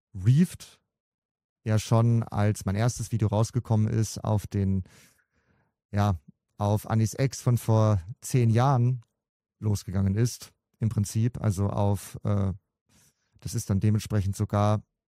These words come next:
noch ein anderer Ex gewesen, ähm, der da kontaktiert wurde. Ähm, wo ist jetzt auch, äh, Folgendes passiert, und zwar Reef probiert sich auch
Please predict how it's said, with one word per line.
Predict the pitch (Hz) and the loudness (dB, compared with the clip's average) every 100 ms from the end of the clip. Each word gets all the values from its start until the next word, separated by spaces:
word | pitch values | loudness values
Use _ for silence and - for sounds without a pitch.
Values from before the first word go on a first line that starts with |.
| - | -10
noch | 110 | -8
ein | - 101 92 85 _ _ _ _ _ _ _ | -4 -2 -2 -4 _ _ _ _ _ _ _
anderer | 107 127 123 127 | 0 2 2 2
Ex | 127 - | -2 -2
gewesen, | 123 120 123 127 139 _ _ _ _ _ _ _ _ _ _ _ _ _ - | 2 4 4 2 -2 _ _ _ _ _ _ _ _ _ _ _ _ _ -2
ähm, | 107 104 | 2 2
der | 101 110 | 4 2
da | |
kontaktiert | 110 117 113 - 120 98 | 4 2 0 0 0 2
wurde. | 110 117 123 120 _ _ _ _ _ _ _ - | 4 6 4 2 _ _ _ _ _ _ _ -4
Ähm, | 107 104 101 104 - | 0 2 2 0 -4
wo | 107 90 95 110 131 147 | -14 -8 0 4 4 4
ist | - - | 0 -4
jetzt | - | -2
auch, | - 113 110 - - | 0 2 0 -6 -4
äh, | 110 107 | -2 0
Folgendes | 104 147 175 175 | 2 2 2 0
passiert, | - 143 147 147 147 | -2 -2 0 0 0
und | 120 110 | -4 -4
zwar | - 110 107 107 - _ - | -2 0 2 0 -4 _ -4
Reef | 120 127 | -2 -2
probiert | - 113 120 | -2 -2 -2
sich | 107 104 | -4 -2
auch | 117 107 | -2 -2